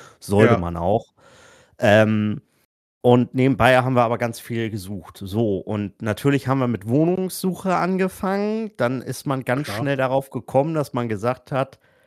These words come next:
Speaker 1: die Mieten sind einfach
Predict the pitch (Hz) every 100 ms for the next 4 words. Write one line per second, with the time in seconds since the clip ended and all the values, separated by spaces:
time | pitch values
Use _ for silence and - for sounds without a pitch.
0 | _ _ 110 113 123 139 - 135 139 -
1 | - 90 107 - _ _ 104 127 123 -
2 | 117 117 120 -